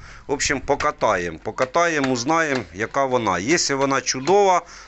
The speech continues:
то «Аромат дерева», магазин, інтернет «Аромат дерева» просто відпаде.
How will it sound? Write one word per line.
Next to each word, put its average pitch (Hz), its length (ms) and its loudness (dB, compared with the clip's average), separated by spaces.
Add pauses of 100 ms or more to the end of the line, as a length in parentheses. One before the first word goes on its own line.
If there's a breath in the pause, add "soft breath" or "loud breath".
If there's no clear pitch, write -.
то 147 180 2
«Аромат 123 540 2
дерева», 139 540 2
магазин, 110 520 -4
інтернет 101 500 -4
«Аромат 95 380 -6
дерева» 131 360 0
просто 117 440 -4
відпаде. 92 760 -4